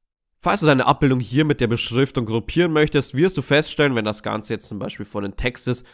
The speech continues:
und du das Bild verschieben willst, dass ich hier keine Möglichkeit habe, das zu gruppieren, da meine Beschriftung nicht als Textfeld erkannt wird. Und hier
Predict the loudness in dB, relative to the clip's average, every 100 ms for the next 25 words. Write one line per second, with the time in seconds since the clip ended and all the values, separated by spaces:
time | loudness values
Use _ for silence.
0 | _ -6 -4 -4 -2 -2 0 -4 -4 -4
1 | -2 -2 -2 -4 -14 -20 0 0 0 -8
2 | _ -12 -4 0 0 -2 -4 -2 0 0
3 | 0 0 0 -2 -2 -2 -4 -6 -4 -2
4 | -2 0 0 0 -4 -6 -4 -4 -2 -4
5 | -4 0 -2 0 -4 -4 -2 -2 -2 -8
6 | _ -6 -6 0 0 0 -4 -12 -12 -14
7 | -6 0 0